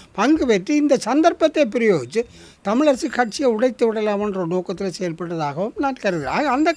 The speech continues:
காரணத்தினாலே, ஆ, அந்த விடயம் தொடர்பாக நாங்கள், ஆ, இப்போ கே கே காங்கேசந்துறை போலீஸிலே, ஆ, நாங்கள் ஒரு முறைப்பாடு பதிவு செய்திருக்கிறேன்.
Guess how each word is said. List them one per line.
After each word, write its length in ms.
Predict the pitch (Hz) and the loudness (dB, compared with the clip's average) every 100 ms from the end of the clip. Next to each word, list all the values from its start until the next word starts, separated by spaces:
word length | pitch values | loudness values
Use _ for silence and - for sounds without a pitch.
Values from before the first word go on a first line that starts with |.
| 320 | -2
காரணத்தினாலே, 720 | 285 320 285 220 170 123 196 - - - - - - | -4 -2 -2 -4 -4 -4 -6 -10 -20 -20 -20 -20 -12
ஆ, 220 | 208 196 185 | -2 0 2
அந்த 240 | 262 320 | 2 2
விடயம் 380 | 294 254 247 - | 4 2 2 0
தொடர்பாக 500 | 202 202 180 165 269 | 0 0 0 0 -2
நாங்கள், 380 | 311 302 269 214 - - _ _ | -2 -2 -2 -4 -16 -20 _ _
ஆ, 100 | 208 190 185 185 180 175 180 202 - _ _ _ | -4 0 2 2 0 -4 -10 -14 -20 _ _ _
இப்போ 240 | - 208 185 175 170 170 165 160 151 147 _ _ _ _ _ - | -6 0 2 2 2 0 0 -4 -8 -14 _ _ _ _ _ -2
கே 200 | 226 226 | 2 2
கே 240 | 247 226 | 2 0
காங்கேசந்துறை 800 | 165 196 262 240 262 233 226 214 190 | 2 0 0 -2 -2 0 2 2 0
போலீஸிலே, 460 | 190 190 208 202 247 _ _ _ _ _ _ _ 185 | -2 -2 0 0 0 _ _ _ _ _ _ _ -6
ஆ, 300 | 165 160 160 | -2 -2 0
நாங்கள் 320 | 175 180 180 | 0 2 2
ஒரு 140 | 180 | 0
முறைப்பாடு 520 | 190 262 269 208 175 | 0 -2 0 0 0
பதிவு 260 | 165 165 180 | -2 -4 -4
செய்திருக்கிறேன். 640 | - 151 120 113 180 294 | -4 -8 -8 -6 -2 -2